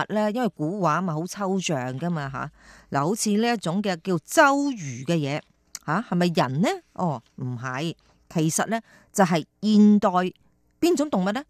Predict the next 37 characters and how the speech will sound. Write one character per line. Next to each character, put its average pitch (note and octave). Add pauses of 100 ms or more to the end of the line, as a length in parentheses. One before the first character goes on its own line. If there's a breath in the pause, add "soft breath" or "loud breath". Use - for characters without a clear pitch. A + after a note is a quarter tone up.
(140)
就 F3
係 E3+ (280)
白 E3 (160)
虎。 C#3 (500)
哦， G3+ (380 soft breath)
好 D4+
似 D#4
清 D4
代 A3
畫 D#3
家 A#3
郎 F3+
世 A#3
寧 D3
所 F3+
畫 F#3
嘅 - (160)
果 F#3 (140)
然。 C#3+ (800)
啊， D#3+
係 F#3
咩 E4
嚟 F3+
嘅 A#3
呢？ D4 (220)
嗰， C#4+ (100)
嗰 C#4+
隻 B3
係 G3+
咩 A#3+
嚟 D3+
嘅？ G3+ (500 soft breath)
果， F#3 (360)
水 E3
果 G3
嘅 D#3+
果， C3+